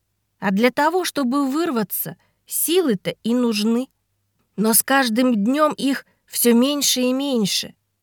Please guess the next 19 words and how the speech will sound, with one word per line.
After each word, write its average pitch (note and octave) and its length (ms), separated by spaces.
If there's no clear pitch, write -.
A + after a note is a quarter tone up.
И F3 80
самое A3 520
опасное G#3+ 640
вот B3 200
в - 100
чём. F#3 420
Голод D4 640
и B3 80
нищету B3 840
легко C#4+ 500
распознать. B3+ 760
А G#3+ 100
недоедание A#3 1120
и A#3 240
скрытую A#3+ 840
опрятную G3+ 800
бедность A3+ 720
гораздо B3 480
сложнее. C4 680